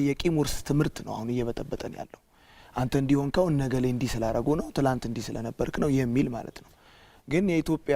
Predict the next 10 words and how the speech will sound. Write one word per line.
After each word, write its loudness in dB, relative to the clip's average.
ሕዝብ -4
አብዛኛው 2
ሃይማኖተኛ -2
ነው፣ -4
እምነቱን -2
ይወዳል። 0
ይህንን -2
ስትመለከት 0
ከእምነቱ 2
የተቃረነ 0